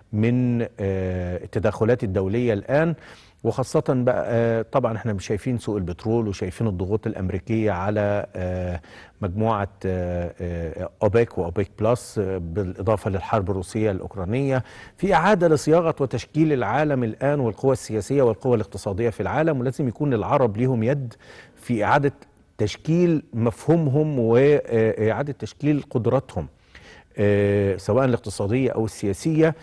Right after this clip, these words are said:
وإن هم يبقوا فاعلين في هذا العالم، ليس دائمًا نكون احنا مفعول بينا، وقصة ان دايمًا التجاذبات والشرق الاوسط الجديد وتفاعلات جديدة. فعشان كده هذه القمة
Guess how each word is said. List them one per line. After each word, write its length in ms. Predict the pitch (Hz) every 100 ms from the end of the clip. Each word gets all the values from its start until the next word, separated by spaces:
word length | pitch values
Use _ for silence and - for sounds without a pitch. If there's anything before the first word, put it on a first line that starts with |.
| - - -
وإن 600 | 110 113 117 113 123 120
هم 240 | 120 151 143
يبقوا 260 | 151 135
فاعلين 680 | - 127 104 120 170 131 82 - -
في 200 | 110 101
هذا 400 | 120 120 113 -
العالم، 500 | 101 92 131 135 127 -
ليس 320 | 117 131 - 120 120 - _ -
دائمًا 640 | 98 110 - 135 139 131 120 - - -
نكون 340 | 107 - 131
احنا 180 | 127 127
مفعول 340 | 110 104 110 120
بينا، 460 | 120 143 139 139
وقصة 920 | 123 120 135 139 - - - 139 - 117
ان 460 | 110 110 110 107 104 -
دايمًا 500 | 104 131 131 123 117 -
التجاذبات 920 | 104 104 - 104 107 98 104 143 -
والشرق 320 | 113 - 120
الاوسط 380 | 120 113 - 104
الجديد 420 | 90 98 127 175 139 - - -
وتفاعلات 640 | 113 120 110 107 113 127 110
جديدة. 360 | 110 101 80
فعشان 380 | - 110 - 143
كده 200 | 180 160
هذه 280 | 151 151 135
القمة 460 | 123 156 156 143